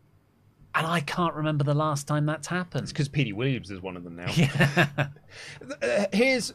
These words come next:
Speaker 2: do you wanna hear my big theory I have about this? My big Austin theory about this segment. Triple H knew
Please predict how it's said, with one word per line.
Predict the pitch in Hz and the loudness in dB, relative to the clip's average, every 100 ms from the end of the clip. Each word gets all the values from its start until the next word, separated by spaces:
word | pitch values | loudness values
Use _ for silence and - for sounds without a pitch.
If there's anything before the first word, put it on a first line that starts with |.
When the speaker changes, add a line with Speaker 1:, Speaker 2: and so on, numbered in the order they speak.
| - | 0
Speaker 2:
do | 170 | 2
you | |
wanna | 202 | 4
hear | 170 | 4
my | 156 | 2
big | 139 160 147 | 4 2 0
theory | - 143 127 98 85 87 | 0 2 2 0 -6 -8
I | 110 107 | -4 -4
have | 110 | -4
about | 98 90 85 | -6 -8 -10
this? | 87 | -2
My | 151 | 2
big | 160 170 | 4 4
Austin | 156 143 - 127 | 2 0 -2 -4
theory | - 127 113 | -2 -2 -2
about | 101 101 98 | -2 -4 -6
this | 92 | -10
segment. | - 85 - 71 69 - _ - - - _ _ _ _ _ _ - | -10 -12 -16 -16 -16 -18 _ -20 -20 -20 _ _ _ _ _ _ -10
Triple | - 208 220 | 2 4 6
H | 208 160 | 4 4
knew | 170 160 107 92 | 0 0 0 -2